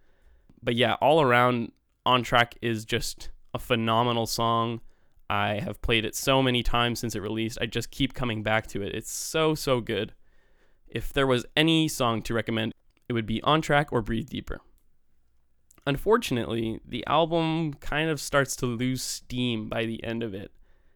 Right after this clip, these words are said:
It Might Be Time, the weird interlude track Glimmer, and One More Hour are probably the worst tracks on this thing, uh, personally. Although One More Hour has sort of started to grow on me a bit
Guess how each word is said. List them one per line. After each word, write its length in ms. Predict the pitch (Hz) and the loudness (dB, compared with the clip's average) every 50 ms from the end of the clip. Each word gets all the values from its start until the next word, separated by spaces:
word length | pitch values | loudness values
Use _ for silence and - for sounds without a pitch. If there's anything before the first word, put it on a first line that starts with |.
| _ _ - | _ _ -6
It 100 | - 131 | -2 0
Might 180 | 143 160 160 156 | 2 2 0 0
Be 100 | 151 143 | -4 -6
Time, 720 | - - - 143 139 131 117 113 113 113 117 113 139 151 - _ _ _ _ _ _ - - | -4 -2 0 2 2 4 2 2 0 0 -2 -4 -6 -8 -12 _ _ _ _ _ _ -12 -6
the 100 | 120 117 | -6 -2
weird 300 | 120 127 127 135 135 - | 0 2 2 2 2 2
interlude 400 | 131 131 127 - 131 127 123 120 | 0 -2 0 0 0 0 -2 -2
track 340 | - - 123 113 110 - - | 0 0 0 0 0 -2 -4
Glimmer, 480 | 131 143 139 135 135 135 131 131 - - | 0 0 2 2 2 2 0 0 -2 -4
and 260 | - 117 113 117 110 | -8 -6 -6 -4 2
One 160 | 127 139 147 | 2 2 2
More 240 | 147 135 131 123 - - | 4 2 2 2 2 2
Hour 480 | 123 123 131 127 120 113 113 110 107 - - - _ _ _ _ _ - - _ - - | 4 4 4 4 4 2 0 -2 -4 -8 -16 -20 _ _ _ _ _ -20 -20 _ -2 0
are 220 | 110 113 113 110 | 2 2 2 0
probably 880 | - - - - - - - 139 147 160 - 170 160 156 156 160 165 156 | -2 -4 -4 -2 -2 2 2 4 4 4 2 2 -2 0 -2 -2 -2 0
the 100 | 135 131 | 0 0
worst 640 | 123 113 110 104 110 110 120 135 131 123 123 - - | -2 -2 -4 -8 -8 -4 -2 -2 -2 -2 -4 -6 -14
tracks 420 | - - - 92 92 - - - - | -14 -10 -10 -10 -10 -10 -12 -10 -8
on 180 | 117 117 113 | -6 -6 -6
this 180 | 113 110 - - | -6 -8 -10 -8
thing, 380 | - 117 110 107 101 104 107 - - - - - - | -6 -6 -6 -6 -6 -10 -12 -14 -18 -20 -20 -14 -10
uh, 220 | 107 104 101 - | -8 -8 -8 -4
personally. 640 | - - - 127 117 - - 101 101 104 110 120 - - - - - - - - - | 0 2 2 2 2 0 -6 -8 -8 -8 -12 -12 -14 -18 -20 -20 -20 -20 -20 -12 -4
Although 260 | - 127 123 131 127 | -2 2 4 4 4
One 160 | 123 123 147 165 | 6 4 4 4
More 160 | 165 160 - - | 4 2 2 4
Hour 340 | 131 135 139 139 139 139 127 | 2 4 4 4 4 2 2
has 160 | 98 117 113 | 0 -2 -6
sort 340 | - - - - 135 143 147 | -6 -8 -6 -4 -2 -2 -2
of 120 | 147 135 | -2 -4
started 480 | - - - 123 127 127 127 123 123 - | -8 -6 -6 -6 -4 -6 -8 -10 -6 -6
to 80 | 127 | -6
grow 400 | 107 101 107 107 113 120 120 123 | -6 -6 -8 -6 -2 -2 0 0
on 120 | 143 156 165 | 0 0 -2
me 140 | 175 180 180 | -2 -2 -2
a 60 | 180 | -2
bit 320 | 165 180 185 185 - _ | -2 -2 -4 -4 -4 _